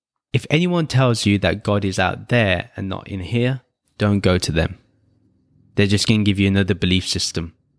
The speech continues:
The one that can say that there is nothing but God, within and without, that person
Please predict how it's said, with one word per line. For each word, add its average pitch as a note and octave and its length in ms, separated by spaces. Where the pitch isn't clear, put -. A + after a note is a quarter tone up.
The G#2 120
one B2 260
that B2 180
can A2+ 140
say F#2+ 300
that - 220
there F#2 160
is F2+ 140
nothing G2+ 420
but F#2+ 300
God, D#2+ 320
within G2+ 360
and G2 220
without, D#2+ 440
that F2+ 240
person G#2 500